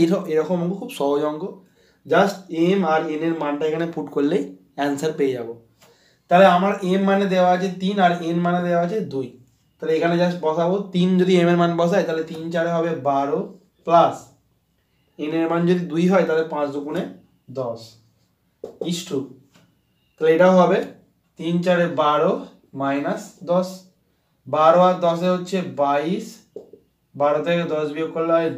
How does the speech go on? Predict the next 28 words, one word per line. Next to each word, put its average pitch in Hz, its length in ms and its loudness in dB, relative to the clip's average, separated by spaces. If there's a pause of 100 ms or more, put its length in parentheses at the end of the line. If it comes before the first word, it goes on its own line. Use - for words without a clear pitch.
দুই, 123 180 -12 (460)
তাহলে 139 240 -6
এটা 151 160 -4
হলো 170 140 0 (280)
এগারো 147 260 0 (160)
is 139 140 -12
to 202 80 -8 (440)
এক, 110 80 -20 (800)
এটাই 156 280 2
হয়ে 151 180 2
যাবে 139 140 0 (340)
সঠিক 131 320 -8 (220)
উত্তর। 117 260 -16 (500)
তো - 120 -16
এরকম 165 220 4 (100)
অঙ্ক 175 120 2 (120)
পরীক্ষায় 175 400 4
পড়ে, 170 160 4 (440)
তো - 40 -8 (100)
আরও 165 200 6
আমরা 170 220 0
একটা 170 200 -4
দুটো 165 140 -2 (100)
প্র্যাকটিস 139 360 -4
করে 127 220 -6
নিই, 127 100 -20 (420)
ওকে? 277 160 -4 (2500)
দেখুন 165 320 0